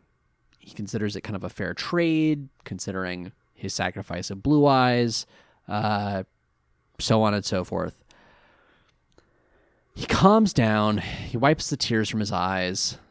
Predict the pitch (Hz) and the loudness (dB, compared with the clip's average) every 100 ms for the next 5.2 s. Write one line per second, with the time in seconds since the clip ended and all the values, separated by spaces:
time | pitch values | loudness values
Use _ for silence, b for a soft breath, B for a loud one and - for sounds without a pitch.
0 | _ _ 101 110 107 - 110 95 95 78 | _ _ -4 0 0 0 -4 -4 -8 -6
1 | 80 73 - - b b b b b b | -6 -6 -8 -10 b b b b b b
2 | b _ _ - - _ - - B B | b _ _ -20 -20 _ -18 -16 B B
3 | B B B B B _ - - 127 113 | B B B B B _ -6 -2 0 -2
4 | 101 - 90 85 - 95 95 - 90 87 | -6 -6 -6 -6 -10 -10 -8 -6 -4 -4
5 | 85 - | -4 -6